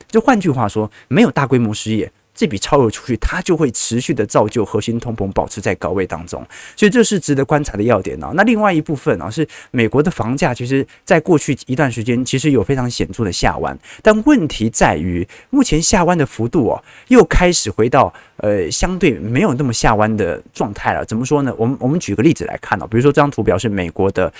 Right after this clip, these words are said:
啊，平均的房价中位数哦，美国平均房价大概在，呃，现在大概在三十六万左右，三十六万美元哦。那你看到在整个四月份的预估哦，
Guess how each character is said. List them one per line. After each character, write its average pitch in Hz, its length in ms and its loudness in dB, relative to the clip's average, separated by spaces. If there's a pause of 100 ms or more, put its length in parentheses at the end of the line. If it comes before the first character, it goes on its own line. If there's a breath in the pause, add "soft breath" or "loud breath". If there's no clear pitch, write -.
(120)
啊， 113 160 2
平 113 300 0
均 123 300 0
的 98 160 2
房 98 220 -4
价 113 200 2
中 104 180 -4
位 104 140 0
数 92 220 -4
哦， 60 200 -2
美 107 120 -4
国 156 100 4
平 196 160 0
均 254 160 2
房 117 200 0
价 131 220 0
大 127 200 2
概 120 200 2
在， 104 560 2 (300 loud breath)
呃， 104 120 -4
现 151 160 0
在 143 120 4
大 135 100 2
概 127 160 4
在 117 320 2
三 139 320 0
十 110 180 -2
六 123 180 4
万 104 180 2
左 92 180 -6
右， 107 140 -2
三 131 180 -2
十 120 80 -8
六 117 120 -2
万 117 120 2
美 85 140 -6
元 71 240 -8
哦。 - 100 -8 (300 loud breath)
那 220 60 4
你 170 100 4
看 226 140 4
到 208 100 6
在 185 200 2
整 120 160 -6
个 113 80 0
四 - 260 -2
月 170 120 4
份 143 120 2
的 104 80 -2
预 113 120 0
估 98 200 0
哦， 82 160 2